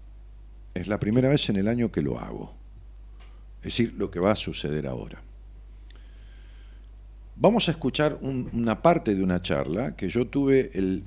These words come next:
el miércoles, la noche del miércoles dos de octubre,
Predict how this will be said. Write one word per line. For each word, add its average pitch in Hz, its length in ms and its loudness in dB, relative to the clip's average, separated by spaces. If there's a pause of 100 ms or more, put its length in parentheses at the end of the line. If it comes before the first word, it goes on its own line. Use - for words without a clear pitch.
el 85 380 2
miércoles, 113 720 2 (600)
la 87 140 2
noche 127 300 2
del 92 140 4
miércoles 104 640 -2
dos 98 500 0
de 71 220 -2
octubre, 71 640 -6